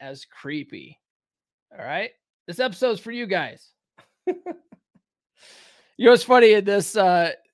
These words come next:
this tweet thread, though? They're like, they're like, "Okay, ladies, we're gonna have to initiate. We're, we're just gonna <laughs> have to initiate. This is how we're, you're gonna have to tuck tail." <laughs> It's pretty funny. "Where can you get one of these shirts?" Well, they're not a sponsor, but, uh,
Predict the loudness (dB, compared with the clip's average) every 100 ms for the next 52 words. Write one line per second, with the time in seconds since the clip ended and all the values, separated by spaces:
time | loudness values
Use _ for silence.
0 | _ -10 -10 -10 -8 -8 -8 -8 -8 -8
1 | -14 -12 -12 -10 -12 -12 -12 -14 _ -8
2 | -2 0 0 -4 -6 -10 -16 -12 -8 -4
3 | -4 -4 -10 -10 -16 -16 -14 -14 -14 -14
4 | -14 -8 -6 -4 -2 -2 0 -2 -2 -4
5 | -2 -4 -4 -10 -8 -4 -2 -4 -6 -8
6 | -6 -6 -10 -6 -6 -4 -8 -4 -2 -4
7 | 0 0 0 -6 -6 -10 -14 -16 -20 _
8 | _ _ _ -20 -20 -20 -20 _ -10 -10
9 | -10 -12 -10 -14 -14 _ _ _ _ _
10 | _ _ _ _ _ -20 _ _ _ _
11 | 2 4 4 2 -2 2 4 6 4 4
12 | -2 -6 -4 2 4 4 0 -12 -2 -2
13 | 0 0 0 -2 -4 -2 0 0 -4 -6
14 | -4 -6 -6 -8 -8 -6 -8